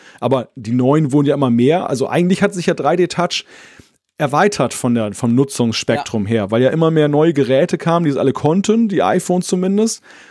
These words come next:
Speaker 1: Und dann, äh, hatte man dementsprechend eine riesige Zielgruppe. Aber jetzt knickt es ja gerade bei so einem potenziellen Topseller, knickt es dann plötzlich ein.
Speaker 2: Ja.
Speaker 1: Und ich muss dir sagen, der Entwickler, der da noch auf drei D Touch setzt, der ist mit dem Klammerbeutel
Speaker 2: Ja.
Speaker 1: gepudert. Denn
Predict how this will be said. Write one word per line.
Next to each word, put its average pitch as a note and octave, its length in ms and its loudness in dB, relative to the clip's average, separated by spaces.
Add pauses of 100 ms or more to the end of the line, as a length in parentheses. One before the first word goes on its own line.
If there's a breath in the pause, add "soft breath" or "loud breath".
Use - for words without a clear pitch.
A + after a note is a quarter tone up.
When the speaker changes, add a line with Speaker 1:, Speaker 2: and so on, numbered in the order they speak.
(120)
Speaker 1:
Und D3+ 280 0
dann, D#3 340 -2
äh, D#3 220 2
hatte E3 220 -2
man D3+ 140 0
dementsprechend D#3 520 0
eine D3+ 120 0
riesige D3+ 280 -2
Zielgruppe. E3 600 0
Aber B2+ 180 0
jetzt C3+ 240 0
knickt E3+ 260 -2
es D3+ 80 0
ja D#3 100 2
gerade D3 280 2
bei D#3 140 2
so C#3 120 -2
einem C#3 260 -2 (220)
potenziellen D3+ 540 -2
Topseller, F2+ 720 -2 (600 soft breath)
knickt G3+ 300 -2
es D#3+ 100 -2
dann D3 140 0
plötzlich C#3+ 460 -2
ein. B2+ 300 -2 (340 soft breath)
Speaker 2:
Ja. C#3 100 -8
Speaker 1:
Und B2 240 0
ich A2+ 140 -6
muss D#3 160 2
dir D3 120 2
sagen, C3+ 440 0 (720)
der B2+ 300 0
Entwickler, C#3+ 480 2
der C3 200 2
da B2 160 0
noch D#3+ 120 0
auf C#3 120 2
drei C3 220 0
D C3 100 2
Touch - 320 -6
setzt, C#3 340 0
der - 80 4
ist C#3 140 0
mit D3 80 2
dem C#3+ 80 -4
Klammerbeutel A#2 640 0
Speaker 2:
Ja. G#2+ 80 -2
Speaker 1:
gepudert. G#2+ 420 -4
Denn A#2 320 -2